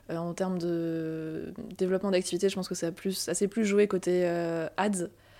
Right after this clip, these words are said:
où là, euh, on a investi davantage et où les, ben, les retombées, euh, étaient plus importantes côté business. Euh, l'influence nous a permis de nous, de, de développer toute l'image de la marque. En trois ans, on a réussi à, à monter, euh,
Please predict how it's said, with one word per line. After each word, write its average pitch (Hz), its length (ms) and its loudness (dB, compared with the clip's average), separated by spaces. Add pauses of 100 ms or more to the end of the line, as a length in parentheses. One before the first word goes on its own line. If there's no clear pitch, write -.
(260)
où 185 140 -6
là, 180 240 0
euh, 160 420 -2
on 160 140 -8
a 160 580 -6
investi 170 320 -2
davantage 180 580 2
et 170 120 0
où 160 80 -2
les, 160 460 -4
ben, 175 340 -10
les 165 120 -6
retombées, 170 520 -2
euh, 165 160 -4 (420)
étaient 175 220 0
plus 180 180 -2
importantes 180 640 -4
côté 170 180 -2
business. 185 500 0 (140)
Euh, 165 680 -4
l'influence 202 400 -2
nous 175 80 0
a 170 80 2
permis 175 240 -2
de 185 60 -2
nous, 175 260 -4 (500)
de, 185 240 2
de 190 140 2
développer 220 380 6
toute - 180 -8
l'image 202 260 4
de 185 80 4
la 175 140 2
marque. 196 260 4
En 180 60 0
trois 175 280 0
ans, 196 160 4
on 185 60 2
a 170 80 -2
réussi 170 340 -2
à, 175 220 0
à 175 160 -4
monter, 180 540 0
euh, 170 560 -4